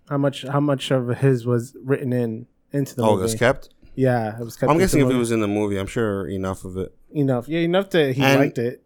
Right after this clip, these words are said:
Speaker 2: and I like when, whenever I see something like that go to Hulu, uh, or any streaming service,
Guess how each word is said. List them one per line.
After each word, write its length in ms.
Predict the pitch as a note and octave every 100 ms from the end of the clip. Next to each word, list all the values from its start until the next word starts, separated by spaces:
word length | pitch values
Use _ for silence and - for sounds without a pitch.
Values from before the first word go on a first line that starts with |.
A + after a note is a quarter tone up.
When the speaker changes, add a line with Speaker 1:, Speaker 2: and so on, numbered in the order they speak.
| -
Speaker 2:
and 140 | C3+
I 60 | C3+
like 300 | D3+ F3+ E3+
when, 300 | C#3+ C3 B2
whenever 360 | B2 A#2+ B2 C#3
I 60 | D3
see 200 | - C#3+
something 260 | - C3+
like 140 | B2 B2
that 360 | B2 A#2+ -
go 160 | - A#2
to 80 | A2
Hulu, 460 | F#2+ A2 A#2+ C3+ - _ _ _ _
uh, 140 | G#2 G2+
or 380 | G#2+ G2+ F#2+ G1+ D2 -
any 140 | A2+
streaming 280 | A2 C3 C3
service, 300 | C#3 C#3